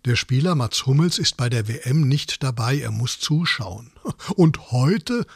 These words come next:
Die meisten Fans werden nicht mal zuschauen. Fußball ohne Zuschauer, na und?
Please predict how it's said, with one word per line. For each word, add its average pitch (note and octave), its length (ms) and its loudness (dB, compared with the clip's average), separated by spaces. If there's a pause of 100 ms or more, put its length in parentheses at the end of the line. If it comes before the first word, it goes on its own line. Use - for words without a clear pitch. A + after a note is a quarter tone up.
(120)
Die D#3+ 60 0
meisten F3 320 0
Fans F#3+ 320 0
werden E3 240 2
nicht F#3+ 220 0
mal D3+ 240 0 (160)
zuschauen. D3 920 -4 (320)
Fußball G3+ 400 0
ohne E3+ 260 2
Zuschauer, D3+ 480 -4
na A#2 100 -2
und? F3+ 320 -2